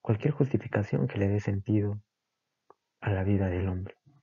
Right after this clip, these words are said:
El hombre absurdo dice sí, y su esfuerzo no termina nunca.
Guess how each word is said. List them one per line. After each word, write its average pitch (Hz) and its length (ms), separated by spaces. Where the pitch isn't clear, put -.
El 127 180
hombre 170 200
absurdo 127 500
dice 117 280
sí, 131 320
y 120 100
su 110 120
esfuerzo 139 420
no 123 140
termina 110 380
nunca. 120 420